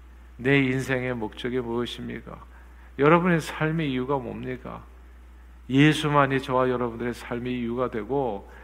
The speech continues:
그분이 주신 사명만이 저와 여러분의 가장 소중한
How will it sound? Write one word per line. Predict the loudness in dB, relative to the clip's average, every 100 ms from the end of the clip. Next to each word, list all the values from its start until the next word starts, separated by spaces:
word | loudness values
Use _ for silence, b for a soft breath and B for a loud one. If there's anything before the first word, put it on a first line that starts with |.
| B
그분이 | -4 0 2 2 0
주신 | -2 -6 -6
사명만이 | -6 -2 2 2 2 -2 -2 -2 -2 -6
저와 | -6 -2 0
여러분의 | 0 -2 -4 -8
가장 | -8 -10 -10 -10
소중한 | -12 -10 -6 -6 -6 -6 -6 -8